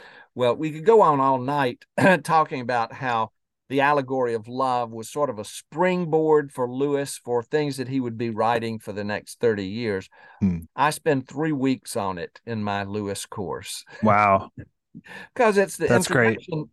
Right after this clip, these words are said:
Speaker 1: to
Speaker 2: Yeah.
Speaker 1: everything else.
Speaker 2: That's fantastic. Yeah.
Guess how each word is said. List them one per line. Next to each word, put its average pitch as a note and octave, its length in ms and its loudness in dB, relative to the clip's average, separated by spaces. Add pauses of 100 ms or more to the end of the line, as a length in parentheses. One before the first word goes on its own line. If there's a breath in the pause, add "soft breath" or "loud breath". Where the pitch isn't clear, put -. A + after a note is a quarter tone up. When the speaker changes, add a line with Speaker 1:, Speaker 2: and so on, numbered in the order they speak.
(120)
Speaker 1:
to D#3+ 100 6
Speaker 2:
Yeah. A#2+ 80 8
Speaker 1:
everything D3 420 2
else. E3 480 -12 (120)
Speaker 2:
That's B2 200 4
fantastic. G2+ 600 -2 (420)
Yeah. B2+ 500 6